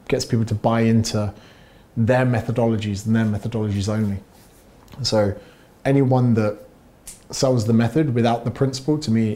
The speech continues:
is a semi-scam artist. I know what they're doing, they know what they're doing, and I've spent time as a consumer that's bought into these things. There was one called The Insanity Workout, and I watched the YouTube video, people jumping around,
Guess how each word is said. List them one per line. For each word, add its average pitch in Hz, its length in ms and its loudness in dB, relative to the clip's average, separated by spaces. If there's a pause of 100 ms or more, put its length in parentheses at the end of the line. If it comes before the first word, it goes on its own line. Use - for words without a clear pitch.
is 110 180 -2
a 104 40 -4
semi-scam 107 520 -2
artist. 98 420 -6
I 135 120 0
know 127 140 2
what 110 100 -4
they're 107 100 -4
doing, 104 300 -2
they 117 160 2
know 113 80 0
what 107 160 -4
they're 98 100 -4
doing, 98 320 -4 (480)
and 113 100 -2
I've 117 140 0
spent 110 300 -4
time 113 260 0
as 101 100 -2
a 104 40 -6
consumer 113 640 0 (640)
that's 107 160 -4
bought 127 320 0
into 151 260 2
these 104 260 -2
things. 104 260 -6
There 110 40 -4
was 110 120 -2
one 120 200 2
called 113 320 0 (400)
The 107 80 -2
Insanity 113 500 -2
Workout, 104 480 -8 (520)
and 104 260 -4
I 104 60 -8
watched 107 400 -6
the 104 320 -4 (120)
YouTube 110 340 0
video, 107 360 -4
people 131 200 -12
jumping 120 300 0
around, 117 400 0